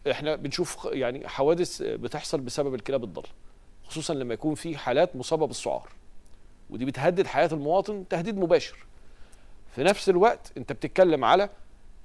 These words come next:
زراعة، بتتكلم على انتاج. الفلاح اللي بيكلمك ده بيقول لك: "انا مش عارف ازرع".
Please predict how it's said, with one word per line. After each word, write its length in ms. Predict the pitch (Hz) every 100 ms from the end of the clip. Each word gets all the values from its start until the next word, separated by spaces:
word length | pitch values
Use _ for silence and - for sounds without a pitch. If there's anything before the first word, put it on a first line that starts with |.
| - -
زراعة، 480 | 123 165 185 104 - - - - - - - - - - - - - - - -
بتتكلم 360 | - - 190 190
على 180 | 165 156
انتاج. 400 | 147 180 165 95 - - - - - -
الفلاح 340 | 120 156 175 185
اللي 120 | 185
بيكلمك 360 | 151 165 180 165
ده 100 | 175
بيقول 180 | 180
لك: 80 | 180
"انا 80 | 156
مش 120 | 135
عارف 160 | 165 165
ازرع". 320 | 156 139